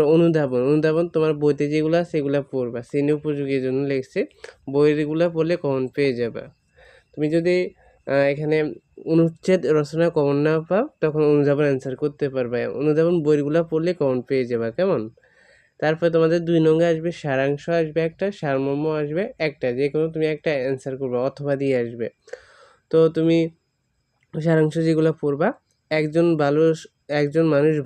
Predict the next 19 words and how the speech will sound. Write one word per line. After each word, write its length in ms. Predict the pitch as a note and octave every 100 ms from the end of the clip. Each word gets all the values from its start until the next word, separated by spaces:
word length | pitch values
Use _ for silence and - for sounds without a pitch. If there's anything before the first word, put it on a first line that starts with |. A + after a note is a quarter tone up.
| C3+
ভালো 180 | C3 C3+
কি 160 | -
মন্দ 360 | D3+ D3 C#3+ C#3 C#3+ C3
আমরা, 200 | C3 D3+ -
এগুলা 300 | - C#3+ D3
বইতে 320 | D3 C#3+ C3+ D3
আছে, 180 | C#3+ C#3+
পড়ে 180 | C#3+ C#3
নিবে 220 | C3+ C3+ C3+
এটা। 200 | C3 G3 - - _ - _ _
তারপরে 300 | C#3+ C#3+ D#3
সূর্যের 560 | C#3+ D#3+ D#3+ D#3 F3 F3+
আলোতে 380 | C#3+ D3+ D3 D#3+
রাতের 280 | D#3+ D#3 D#3
অন্ধকার 480 | C#3+ C3+ C#3 C3+ C#3+
কেটে 260 | C#3+ D3 D3+ D3
যায়, 120 | E3+
এটা 180 | D3 C#3+ -
পড়বা। 300 | C3+ C3